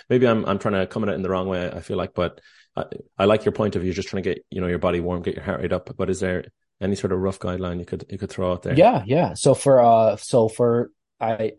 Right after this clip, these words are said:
Speaker 2: I guess this would be after the, you know, the, the, the get you going warm up, the, just the first couple empty bar sets. Uh, I like to make the jumps relatively even. So they're not, um, they're not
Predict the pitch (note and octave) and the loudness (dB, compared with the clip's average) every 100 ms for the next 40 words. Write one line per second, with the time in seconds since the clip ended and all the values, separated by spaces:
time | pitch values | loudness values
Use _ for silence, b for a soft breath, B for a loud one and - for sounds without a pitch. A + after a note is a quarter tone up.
0 | - A#2+ C#3 - C3+ B2+ A#2+ A#2+ C3+ C3+ | -6 -2 -2 -2 -6 -4 -4 -4 -2 -4
1 | - B2+ A#2 G#2+ G#2+ G#2+ _ _ _ A2 | -4 -6 -4 -4 -4 -8 _ _ _ -14
2 | A2 G2+ G2+ G2 G2 - _ _ _ _ | -10 -8 -8 -8 -10 -16 _ _ _ _
3 | _ - G2+ - G#2+ B2 - A#2 A#2 G#2+ | _ -10 -10 -8 -2 -2 0 0 2 0
4 | G2+ G#2+ G#2+ G#2+ - G#2 G#2+ A2+ - - | -2 -2 -2 -4 -6 -6 -6 -8 -16 -8
5 | G#2+ - - - - A2 G#2 A2 - A2 | -8 -6 -6 -4 -6 -6 -2 -2 0 -4
6 | - b b b - G#2+ G2+ G2+ B2 B2 | -4 b b b 2 4 4 2 2 4
7 | A#2 B2 - A2 A2 - A2 G#2+ A2 B2 | 4 2 0 -4 -4 -4 -6 -4 -4 -6
8 | - - - - G#2 A2+ - A2 A2 - | -10 -18 -18 -4 0 0 -2 -4 -4 -4
9 | A2 G#2+ C#3+ D3 _ _ - - G2 G2 | -4 -2 -4 -4 _ _ -14 -6 -2 -2
10 | G#2 - b b b - A2 G#2+ A2+ - | -4 -10 b b b -2 0 2 0 -2
11 | - G#2+ F#2 F2 F2+ _ _ _ _ _ | 0 0 0 -6 -16 _ _ _ _ _
12 | _ _ - A2 G#2 G2+ | _ _ -8 -6 -4 -6